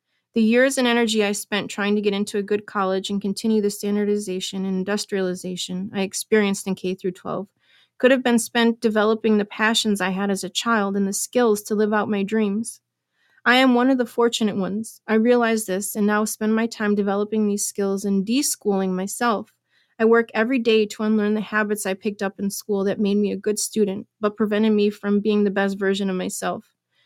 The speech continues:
For me, this meant leaving school. I found myself more fulfilled, more intellectually engaged, more productive, and happier than when I wasn't playing f-, for a place at the front of the conveyor belt.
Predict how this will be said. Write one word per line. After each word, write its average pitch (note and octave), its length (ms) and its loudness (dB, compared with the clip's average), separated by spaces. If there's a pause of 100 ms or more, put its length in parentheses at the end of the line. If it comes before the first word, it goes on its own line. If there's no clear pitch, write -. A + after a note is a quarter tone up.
(280)
For - 100 0
me, B3 460 4
this A#3 180 0
meant A3+ 200 2
leaving A3 340 4
school. G3 480 -4 (340)
I A3+ 100 2
found A#3+ 260 2
myself A#3+ 400 0
more G#3+ 240 2
fulfilled, G3+ 580 -2 (160)
more G#3+ 260 2
intellectually A3 680 0
engaged, G3+ 640 -2
more G#3 180 0
productive, G3 720 -2
and G3 160 -2
happier G#3+ 400 2
than G3+ 600 -2
when G#3 180 0
I G#3 80 2
wasn't G#3+ 420 -2
playing A3 360 0
f-, - 100 -20 (320)
for G#3 280 4
a - 180 -4
place A#3 400 2
at G3+ 140 -2
the G3+ 80 -4
front G#3 280 0
of G3+ 100 0
the G3+ 80 -4
conveyor G3+ 440 0
belt. F#3+ 380 -6